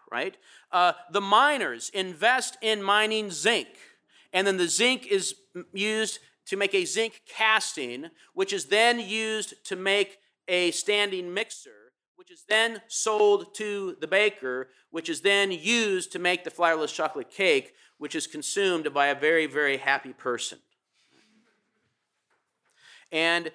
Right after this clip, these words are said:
this process then continues from the higher stages to the lower stages. And that by itself then tells us about an, a very important principle, uh, related to the production structure.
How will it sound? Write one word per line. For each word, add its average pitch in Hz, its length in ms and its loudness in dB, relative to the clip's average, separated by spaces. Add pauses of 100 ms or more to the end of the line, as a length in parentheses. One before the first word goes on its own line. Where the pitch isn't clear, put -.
(140)
this 190 200 0
process 226 640 2
then 180 320 -4
continues 214 540 -6
from 170 160 -8
the 156 80 -2
higher 214 260 4
stages 190 400 -4
to 175 100 -12
the 175 80 -8
lower 170 260 -2
stages. 127 420 -10
And 165 100 -8
that 240 180 2
by 220 120 4
itself 190 560 2 (240)
then 190 280 0 (160)
tells 240 400 4
us 165 360 0
about 185 420 4
an, 175 80 -2
a 175 60 -4
very 196 260 2
important 190 420 -2
principle, 151 720 -2 (420)
uh, 170 240 6
related 202 420 0
to 190 80 -10
the 185 80 -8
production 196 400 0
structure. - 480 -8